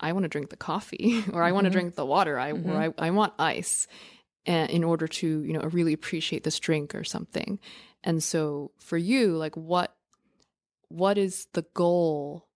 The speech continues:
Speaker 1: on an emotional level for you? And you talked about financial, but on an, an emotional level, like, what is it that you want to relish and appreciate and get joy from that merits this branding or
Speaker 2: Mm-hmm.
Speaker 1: rebranding for you?
Speaker 2: Mm-hmm.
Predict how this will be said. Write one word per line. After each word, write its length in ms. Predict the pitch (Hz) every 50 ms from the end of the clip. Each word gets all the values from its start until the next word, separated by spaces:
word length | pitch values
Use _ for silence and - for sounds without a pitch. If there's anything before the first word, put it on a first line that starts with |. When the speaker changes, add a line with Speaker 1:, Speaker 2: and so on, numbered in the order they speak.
| _ _ _ _
Speaker 1:
on 140 | 180 170 165
an 100 | 160 156
emotional 640 | 151 151 151 165 175 190 202 - - - 170 160 156
level 280 | 151 147 147 - 156 156
for 180 | - - - 160
you? 540 | 156 156 156 151 - - - - 196 190 185 - -
And 100 | 160 160
you 80 | 160 156
talked 320 | - 220 202 214 - -
about 320 | 220 175 170 160 - - -
financial, 720 | - 160 156 160 165 165 160 - - - - - - - _ _ - _ _ _ _
but 160 | - - - -
on 200 | - 160 165 160 156
an, 120 | 151 147 - - -
an 140 | 165 165 160
emotional 560 | 156 160 175 196 240 240 - - 185 165 156
level, 280 | 151 151 147 - 151 147
like, 140 | 151 156 -
what 320 | 160 156 175 185 - -
is 240 | - 175 175 165 165 160
it 200 | 147 - - -
that 160 | 160 - -
you 100 | 160 156
want 220 | 151 151 - -
to 140 | - - 160
relish 500 | 160 165 170 170 165 160 151 151 - -
and 80 | 160 160
appreciate 720 | - - - - 160 - - - - 156 151 143 - - _
and 260 | 160 156 151 156 156
get 220 | - 165 - - -
joy 340 | - - 180 175 180 185 190
from 460 | - - - 160 151 143 143 147 151 - - - - - - _ _ _
that 180 | - 170 143 -
merits 560 | 160 160 160 156 156 151 - - - - -
this 500 | - 151 139 139 - - - - - - - _ _ _ _ _ _ _ _ _ _ _ _ _ _ _ _ _ _
branding 520 | - 156 143 147 147 - - - - - -
or 120 | 160 156
Speaker 2:
Mm-hmm. 240 | 156 156 156 156 156
Speaker 1:
rebranding 460 | 151 - - - 135 107 - 196 180 -
for 140 | - -
you? 160 | - 170 170 165
Speaker 2:
Mm-hmm. 120 | 160 165